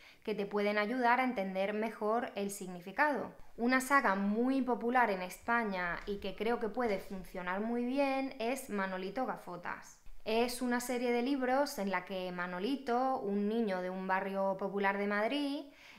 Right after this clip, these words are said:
nos cuenta cómo es la vida cotidiana de su familia desde su punto de vista. Son unos libros muy divertidos y te van a acercar a una España muy auténtica.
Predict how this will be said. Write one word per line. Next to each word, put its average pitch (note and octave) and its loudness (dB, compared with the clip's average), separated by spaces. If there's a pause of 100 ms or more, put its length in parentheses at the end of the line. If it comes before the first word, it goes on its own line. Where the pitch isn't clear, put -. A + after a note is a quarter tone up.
(120)
nos G3+ 0
cuenta C4 2
cómo G#3+ 0
es A3+ -2
la F3+ -2
vida F#3+ 0
cotidiana F#3 -2
de E3 -6
su F#3 -10
familia C4+ 0
desde F#3+ -2
su A#3+ -8
punto F#3 -8
de E3 -6
vista. - -6 (220)
Son A3+ -2
unos A#3+ 2
libros G#3 -2
muy G#3+ 0
divertidos A#3+ 0 (500)
y F3+ -6
te G3 0
van A3 6
a F3 2
acercar B3 2
a G3 4
una G#3 2
España A#3+ 0
muy G#3 0
auténtica. E3+ -6